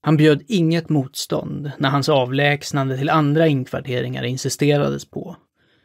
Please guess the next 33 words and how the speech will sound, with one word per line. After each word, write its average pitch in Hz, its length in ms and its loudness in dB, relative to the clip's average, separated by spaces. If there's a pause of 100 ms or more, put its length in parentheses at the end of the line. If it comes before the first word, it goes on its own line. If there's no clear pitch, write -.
(440)
och 131 120 -4
verkade 135 340 2
faktiskt 135 400 -4
uppvisa 143 680 -2
en 139 120 0
hög 135 500 -2
grad 123 300 -2
av - 100 -6
intelligens 143 760 -2
som - 500 -6
frånskilt 131 840 0
från 123 140 -6
själva 123 300 0
minnet. 143 400 0 (1120)
Hans 123 220 -4
uppförande 135 680 2
skulle 131 220 0
ha 127 120 0
sänt 127 300 -2
iväg 151 400 4
hans 131 160 0
intervjuare 127 680 0
i 123 80 -2
förvirring 139 800 2
om 143 120 4
inte 135 220 2
det 135 180 0
ihållande 139 840 2
arkaiska 131 640 0
sättet 151 520 -2
i 123 40 -2
hans 123 280 -6
tal 143 680 0